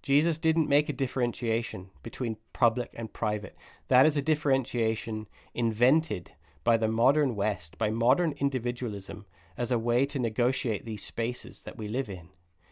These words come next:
But this is not a space that Jesus invented.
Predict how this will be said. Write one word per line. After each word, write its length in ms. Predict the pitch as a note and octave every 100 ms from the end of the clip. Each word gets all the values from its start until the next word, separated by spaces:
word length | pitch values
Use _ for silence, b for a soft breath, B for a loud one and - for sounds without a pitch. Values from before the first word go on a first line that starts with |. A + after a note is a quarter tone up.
| b b
But 100 | C#3
this 180 | C#3+
is 100 | D#3
not 280 | C3+ C#3+ F3
a 60 | G2+
space 520 | - - B2+ B2 -
that 200 | - -
Jesus 440 | - C#3+ G3+ A#2+ G#2+
invented. 580 | F#2+ F#2+ F2+ - -